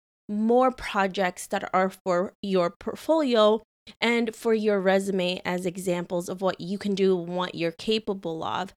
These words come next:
And I know some people will be like, "Well, you don't wanna offer services that's too low of a price because you don't wanna undervalue yourself." Yes, I would definitely say that's true,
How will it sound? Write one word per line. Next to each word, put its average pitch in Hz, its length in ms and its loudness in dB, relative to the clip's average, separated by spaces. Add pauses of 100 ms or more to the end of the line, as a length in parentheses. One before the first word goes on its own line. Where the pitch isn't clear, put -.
(400)
And 190 580 2 (180)
I 208 140 0
know 214 220 2
some 214 180 -4
people 214 240 -2
will 202 100 0
be 208 140 2
like, 214 180 2
"Well, 285 240 2
you 269 140 2
don't 269 180 0
wanna 262 200 -4
offer 240 480 -2
services 233 720 -2
that's 208 320 -4
too - 200 -6
low 269 260 2
of 240 100 -2
a 240 80 -2
price 220 400 -2
because 214 260 -6
you 214 80 -4
don't 208 200 -2 (100)
wanna 214 240 -2
undervalue 185 680 -2
yourself." 175 480 -8 (400)
Yes, 302 260 4
I 294 80 0
would 277 140 0
definitely 233 600 -2
say 196 200 -2
that's 170 280 -2
true, - 440 -2